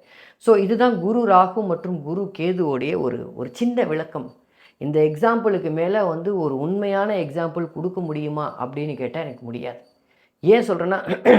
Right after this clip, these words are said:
<clears throat> ஒரு நேர்மையை கொடுக்கும் அந்த இடத்துல குரு கேது, நேர்மையை கொடுக்காது குரு ராகு. புரியுதுங்களா? இதுதான் உண்மை.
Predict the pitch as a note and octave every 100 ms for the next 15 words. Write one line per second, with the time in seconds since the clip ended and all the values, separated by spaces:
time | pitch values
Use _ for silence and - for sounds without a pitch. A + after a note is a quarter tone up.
0 | D#3 - _ _ _ E3+ F3+ E3 F#3+ B3
1 | B3+ A#3 A#3 A#3 G#3+ A#3 A#3 - F#3+ F#3+
2 | F#3+ G3+ F#3 D3 D3 C#3+ D#3 C#3+ B2 C3+
3 | B2+ A2+ A2 - _ _ _ _ _ _
4 | B2+ E3 A3+ A3 F#3 E3+ F#3+ - C4 C4
5 | - G3 C#3+ D#3 D3+ B2 B2+ B2 A#2 G#2
6 | - - _ _ _ _ _ _ _ _
7 | _ _ _ - B2+ B2+ C3+ C3 C3 D#3+
8 | D3+ B2+ C3